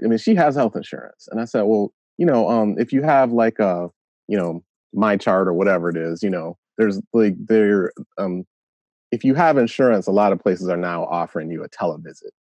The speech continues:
'cause she didn't wanna leave the house. And she was able to do that and get some medicine and not leave the house. And,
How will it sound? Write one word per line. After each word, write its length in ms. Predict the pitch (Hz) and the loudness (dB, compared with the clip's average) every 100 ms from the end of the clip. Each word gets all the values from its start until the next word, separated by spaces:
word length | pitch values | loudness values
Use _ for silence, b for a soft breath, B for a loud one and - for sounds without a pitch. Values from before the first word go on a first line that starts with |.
| _ _ | _ _
'cause 120 | - - | -4 0
she 100 | 101 | 2
didn't 140 | 101 | 2
wanna 200 | 85 78 | 0 -4
leave 180 | 78 73 | -6 -6
the 80 | 71 | -10
house. 420 | - - - - _ _ _ _ _ _ _ _ _ _ - - _ _ _ - | -12 -12 -16 -20 _ _ _ _ _ _ _ _ _ _ -20 -20 _ _ _ -6
And 480 | 101 98 95 90 90 | 0 0 0 0 -2
she 160 | - 107 | 2 4
was 160 | 98 | 4
able 260 | 104 101 101 | 4 4 2
to 40 | |
do 160 | 92 110 | 4 4
that 360 | 98 135 165 - | 4 2 -2 -6
and 480 | 95 90 95 110 110 - | -6 -4 -4 -6 -8 -4
get 140 | 101 | -4
some 180 | - 95 | -2 0
medicine 440 | 95 117 - 170 123 | 2 0 0 0 0
and 100 | 85 | 0
not 200 | 90 92 | -2 0
leave 180 | 110 | 0
the 80 | 107 | -2
house. 380 | 101 123 220 - | -6 -6 -6 -6
And, 240 | 87 95 | -8 -10